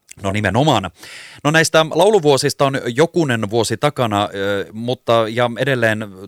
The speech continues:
toki olet musiikin kanssa paljonkin tekemisissä, mutta tämän lisäksi sä olet kouluttautunut jo, ö,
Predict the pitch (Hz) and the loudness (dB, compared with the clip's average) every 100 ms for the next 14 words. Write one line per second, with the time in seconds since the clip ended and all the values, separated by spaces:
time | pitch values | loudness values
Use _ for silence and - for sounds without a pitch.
0 | - 131 - 120 113 104 117 104 98 139 | -10 -8 -2 0 0 0 -2 -6 -6 -6
1 | 156 160 117 113 110 117 110 110 104 143 | -4 -4 -2 0 0 0 0 -2 -2 -2
2 | 135 101 - 156 147 117 131 120 123 127 | -2 -4 -6 -4 -4 -4 -4 -4 -4 -4
3 | - 135 131 - - _ 175 220 220 202 | -4 -4 -4 -12 -20 _ -2 -2 0 0
4 | 175 - 151 143 131 - 143 135 - - | 0 0 -2 -4 -6 -4 -2 -2 -4 -2
5 | 151 156 143 - 117 117 113 110 113 113 | 0 0 -2 -2 -4 -4 -8 -4 0 0
6 | 110 98 - - - - | 0 -6 -16 -20 -20 -10